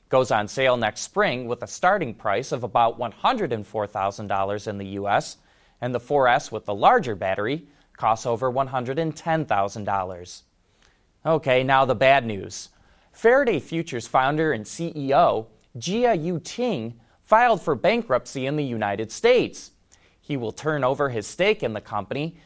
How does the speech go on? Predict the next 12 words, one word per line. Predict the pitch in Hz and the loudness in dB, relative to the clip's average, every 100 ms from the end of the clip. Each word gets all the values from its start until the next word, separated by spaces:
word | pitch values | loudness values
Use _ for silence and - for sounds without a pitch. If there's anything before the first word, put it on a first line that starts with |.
| _ _ | _ _
to | - 170 | -4 0
help | 175 165 156 | 2 2 0
repay | 147 139 143 | -4 -2 -2
his | 143 135 | 0 -4
personal | - 233 262 - 147 107 | -2 2 2 2 0 0
debts, | 110 98 - - _ _ - | 0 -2 -4 -16 _ _ -2
which | 214 | 2
are | 214 151 | 4 4
around | 131 190 170 | 4 4 2
two | 127 156 | 0 -2
billion | 135 135 131 127 | 2 2 2 4
dollars. | 147 202 165 98 101 - | 4 6 2 0 -6 -14